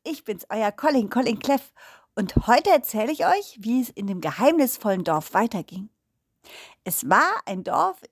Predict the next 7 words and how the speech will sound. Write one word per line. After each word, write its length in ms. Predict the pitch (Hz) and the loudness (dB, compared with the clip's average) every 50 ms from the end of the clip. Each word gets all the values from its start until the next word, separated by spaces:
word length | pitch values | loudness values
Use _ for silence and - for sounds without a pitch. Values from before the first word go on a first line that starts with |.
| _ | _
in 160 | - 214 208 | -8 -8 -6
dem 260 | 220 240 277 302 359 - | -6 -6 -6 -6 -6 -6
versteckt 680 | - 196 165 - - - - 302 311 - - - - | -8 -6 -6 -6 -6 -2 -2 -2 -2 -2 -6 -20 -10
hinter 340 | - - 240 214 - 226 - | -6 -4 -2 0 0 0 0
einer 300 | - 202 196 170 190 214 | 0 0 0 0 0 0
riesengroßen 1300 | 269 320 349 370 370 359 359 349 330 - 349 339 - - - 220 247 269 262 240 - - 269 262 262 - - - - - _ _ _ _ | 2 2 2 4 4 2 2 0 0 -2 -4 -4 -4 -4 -2 2 4 4 4 2 2 2 2 2 2 -2 -6 -16 -20 -20 _ _ _ _
Bo-, 260 | - 294 320 330 302 | 4 6 6 6 4